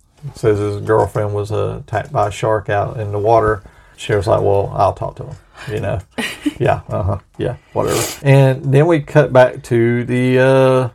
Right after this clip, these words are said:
Speaker 1: marina where Billy's there, and he's got some kind of weird contraction where he's, like, putting medicine or something into the
Speaker 2: Oh, was that
Speaker 1: dolphin.
Speaker 2: Bobby? I thought it was a vet.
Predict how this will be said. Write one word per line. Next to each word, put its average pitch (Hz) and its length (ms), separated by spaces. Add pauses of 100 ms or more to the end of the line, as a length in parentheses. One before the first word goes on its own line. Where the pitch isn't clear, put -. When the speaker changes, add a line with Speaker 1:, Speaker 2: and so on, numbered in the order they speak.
Speaker 1:
marina 135 640
where 113 220
Billy's 117 480
there, 120 220
and 110 100
he's 135 120
got 339 220
some 330 140
kind 190 160
of 131 100
weird 160 440
contraction 143 840
where 131 160
he's, 131 340
like, 123 200
putting 123 640
medicine 160 580
or 185 80
something 185 480
into 135 260
the 180 100
Speaker 2:
Oh, 254 40
was 269 140
that 294 120
Speaker 1:
dolphin. 170 160
Speaker 2:
Bobby? 254 520 (260)
I 254 80
thought 339 180
it 269 60
was 240 100
a 220 60
vet. 226 400